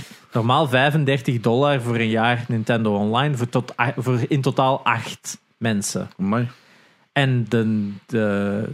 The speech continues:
Speaker 1: expansion pack erbij gaat nog eens gewoon een verdubbeling zijn. Dus voor zeventig euro hebben we voor acht mensen
Speaker 2: Een jaar.
Speaker 1: een jaar.
Speaker 2: Wow, oké,
Speaker 1: En
Speaker 2: dat
Speaker 1: dan
Speaker 2: is wel
Speaker 1: komt het
Speaker 2: een
Speaker 1: inderdaad op acht euro vijfenzeventig per persoon voor een jaar.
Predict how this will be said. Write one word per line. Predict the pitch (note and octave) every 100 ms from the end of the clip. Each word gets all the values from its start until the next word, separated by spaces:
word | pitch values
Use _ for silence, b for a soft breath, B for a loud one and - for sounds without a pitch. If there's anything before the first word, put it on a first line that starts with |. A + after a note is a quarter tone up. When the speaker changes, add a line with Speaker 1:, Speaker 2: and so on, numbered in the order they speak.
| D#3 -
Speaker 1:
expansion | B2+ - D#3 D#3 D#3+
pack | D3+ C3+
erbij | A#2+ G#2+ A#2+ B2+
gaat | B2
nog | A#2 G#2+
eens | G#2+ -
gewoon | B2 A#2
een | G#2
verdubbeling | A2 C#3 C3 G#2+
zijn. | G2 G2
Dus | G2+
voor | -
zeventig | - - E3 E3 E3 C3+
euro | C#3 D3 C#3
hebben | B2 G#2
we | A2+
voor | -
acht | C3+ - -
mensen | B2+ C#3+ D3 F3+ E3+ F3 b b b b _ _ _ _ _
Speaker 2:
Een | A2+ A2
jaar. | G2 F2+ - -
Speaker 1:
een | - B2+
jaar. | A2 F2 F#2 - -
Speaker 2:
Wow, | F#2+ D#2 -
oké, | -
Speaker 1:
En | F2+
Speaker 2:
dat | C3+
Speaker 1:
dan | C#3
Speaker 2:
is | D#3+
wel | D#3+
Speaker 1:
komt | D#3 D3
het |
Speaker 2:
een | C3+ C3+
Speaker 1:
inderdaad | C3 C#3
op | -
acht | - - D3
euro | C3 A2+
vijfenzeventig | A2+ A#2+ A#2 - A#2 B2 -
per | D3+ A2+
persoon | A2+ - C#3+ A#2+ A2
voor | G#2+
een | G#2+
jaar. | G#2 G#2+ A2+ A2+